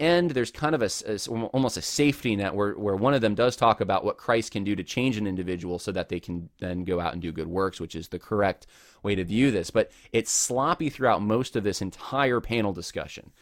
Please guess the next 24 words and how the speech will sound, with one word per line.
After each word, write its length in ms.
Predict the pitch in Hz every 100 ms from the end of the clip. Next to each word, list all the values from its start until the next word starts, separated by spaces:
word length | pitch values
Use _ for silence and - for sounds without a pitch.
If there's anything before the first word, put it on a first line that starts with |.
| _ - - - _ -
Uh, 220 | 98 95
uh, 80 | 107 92 - -
the 120 | 104
gospel 600 | 95 117 151 - 131 123
is 180 | 110 104
just 260 | - 113 -
kind 280 | 135 131 113
of, 200 | 98 - _
it, 140 | 110 107
it, 140 | 107 - -
it's, 300 | 107 92 - _ _ _ _
it, 180 | - 87
it 140 | 120 113
becomes, 580 | 107 - 151 147 143
it, 120 | 117 135
it's 320 | 120 127 -
never 240 | 139 180
really, 380 | 151 139 120 107 -
it, 280 | 95 - _ _ _ _
it, 200 | - - _ _ - -
at 140 | 127
the 140 | 117 131
end, 200 | 185 180
there's 380 | 147 - -